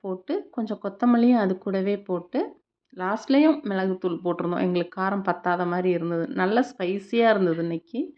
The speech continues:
கொத்தமல்லியும் போட்டு ஒரு கொதி விட்டு எடுத்துட்டோம். ரொம்ப டேஸ்ட்டாக இருக்கும் இது. இந்த கோல்டு காலத்துல, அதாவது மழை காலத்துல இது மாதிரிலாம் குடிச்சோம்னா ரொம்ப நல்லாயிருக்கும். மிளகு காரம் நிறைய இருக்கத்துட்டு இந்த தண்ணி குழம்பு ரொம்ப நல்லாயிருக்கும்.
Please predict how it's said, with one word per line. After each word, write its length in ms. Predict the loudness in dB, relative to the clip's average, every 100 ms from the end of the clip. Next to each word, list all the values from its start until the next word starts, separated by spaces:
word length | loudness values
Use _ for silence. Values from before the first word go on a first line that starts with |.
| _ _ _ _ _ _ _
கொத்தமல்லியும் 640 | -12 -6 -4 -2 0 0 -2
போட்டு 340 | -8 -2 2
ஒரு 220 | 4 4
கொதி 340 | 2 0 0 2
விட்டு 260 | 0 0 0
எடுத்துட்டோம். 640 | 0 -6 -10 -14 -12 -12 -14 _ _ _ _ _ -8
ரொம்ப 260 | -6 -4
டேஸ்ட்டாக 580 | -2 -2 -2 -4 -4 -2
இருக்கும் 320 | -2 -4 -4
இது. 240 | -2 0 -2 -4 -10
இந்த 260 | -8 -4 -4 0
கோல்டு 400 | 4 8 8 8
காலத்துல, 520 | 4 0 0 -2 -2
அதாவது 300 | 0 2 2
மழை 260 | 4 6 6
காலத்துல 460 | 8 6 6 4
இது 120 | 4 4
மாதிரிலாம் 400 | 2 2 0 0
குடிச்சோம்னா 500 | -4 0 0 4 4
ரொம்ப 280 | 6 6
நல்லாயிருக்கும். 520 | 6 4 2 0 0 2
மிளகு 300 | 4 4 4
காரம் 340 | 2 0 0 2
நிறைய 320 | 4 4 4
இருக்கத்துட்டு 520 | 2 -2 -6 -8 -6 -8 -10 -20 -20 -20 _ _
இந்த 240 | -8 -8
தண்ணி 320 | -6 -2 -2 -2
குழம்பு 360 | -2 2 4
ரொம்ப 300 | 4 2 0
நல்லாயிருக்கும். 640 | -2 -2 -2 -6 -10 -18